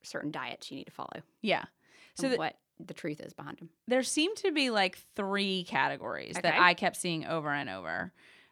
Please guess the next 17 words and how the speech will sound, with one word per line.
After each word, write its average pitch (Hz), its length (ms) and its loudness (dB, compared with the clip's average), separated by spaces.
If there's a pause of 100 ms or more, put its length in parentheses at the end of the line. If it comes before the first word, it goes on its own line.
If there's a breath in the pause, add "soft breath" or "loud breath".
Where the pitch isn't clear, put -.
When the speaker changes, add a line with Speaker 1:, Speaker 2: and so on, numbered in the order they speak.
(100)
Speaker 2:
Um, 156 500 4 (200)
and 214 120 8
I 214 80 12
guess 220 180 6
if 247 120 -2
you 240 120 2
really 202 260 4
wanted 185 280 4
to, 175 420 -8 (640)
you - 140 -2
could 330 260 4
break 214 220 6
it 196 80 2
into 185 160 2
four 180 300 2
categories, 190 680 6
but 170 160 0